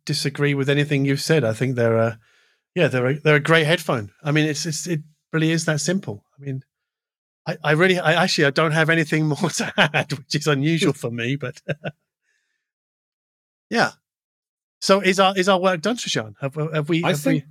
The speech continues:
Speaker 1: we
Speaker 2: I think so. I don't think we need to bore our audience by just repeating things we already said.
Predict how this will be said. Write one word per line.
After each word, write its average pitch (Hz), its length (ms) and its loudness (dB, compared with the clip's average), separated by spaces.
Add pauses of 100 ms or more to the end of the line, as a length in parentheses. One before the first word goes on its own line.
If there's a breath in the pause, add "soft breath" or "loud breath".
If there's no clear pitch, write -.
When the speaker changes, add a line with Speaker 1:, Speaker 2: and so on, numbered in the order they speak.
Speaker 1:
we 208 60 0
Speaker 2:
I 240 60 0
think 233 300 -2
so. 226 240 2
I 151 80 2
don't 180 160 -2
think 175 180 -2
we 170 60 2
need 170 200 0
to 170 80 0
bore 165 280 4
our 151 200 2
audience 147 360 0
by 131 160 0
just 127 260 -4
repeating 127 460 -2
things 113 260 -6
we 104 60 -4
already 104 340 0
said. 123 400 0